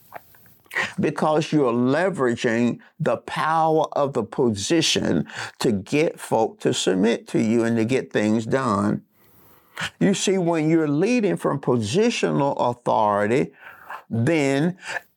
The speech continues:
this type of leadership is not character driven.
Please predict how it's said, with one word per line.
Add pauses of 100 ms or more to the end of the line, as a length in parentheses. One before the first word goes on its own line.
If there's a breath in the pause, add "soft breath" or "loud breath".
this (600 loud breath)
type
of
leadership
is
not
character
driven.